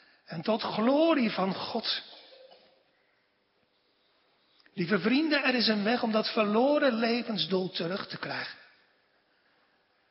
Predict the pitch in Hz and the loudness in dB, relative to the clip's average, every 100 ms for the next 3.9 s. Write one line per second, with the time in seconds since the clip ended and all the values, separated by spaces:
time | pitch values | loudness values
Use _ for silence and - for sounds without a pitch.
0 | _ _ _ _ 185 165 165 165 208 262 | _ _ _ _ -6 -6 -4 0 0 0
1 | 254 - 233 208 165 180 170 - - - | -6 -6 -8 -6 -2 -2 -2 -8 -18 -20
2 | _ _ _ _ _ _ _ _ _ 156 | _ _ _ _ _ _ _ _ _ -4
3 | 170 190 185 - 175 156 147 - | -2 0 -2 -2 -4 -4 -10 -16